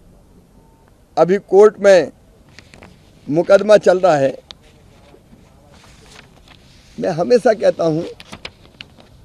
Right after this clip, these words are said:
कि वो गैर जिम्मेदार हैं, वो अपरिपक्व हैं, और अपरिपक्व ही नहीं, वो इतने झूठे और अरम-, अमर्यादित है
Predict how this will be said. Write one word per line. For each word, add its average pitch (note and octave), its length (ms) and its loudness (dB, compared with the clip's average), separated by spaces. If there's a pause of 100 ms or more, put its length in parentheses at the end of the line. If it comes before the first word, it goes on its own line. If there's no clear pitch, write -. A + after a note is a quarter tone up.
(240)
कि C3+ 60 -14
वो C#3 120 -6
गैर C#3+ 280 -2
जिम्मेदार C#3+ 500 -6
हैं, D3 140 -12 (1900)
वो B2+ 240 -8
अपरिपक्व D#3 800 -4
हैं, E3 220 -6 (2000)
और E3 60 -8
अपरिपक्व G#3+ 760 -4
ही G3 140 -2
नहीं, E3+ 360 -2 (2000)
वो D#3 140 -4
इतने F#3 400 -6 (540)
झूठे F#3+ 560 4
और F#3 220 -2
अरम-, E3+ 600 -6
अमर्यादित D#3+ 680 -2
है B2+ 160 -2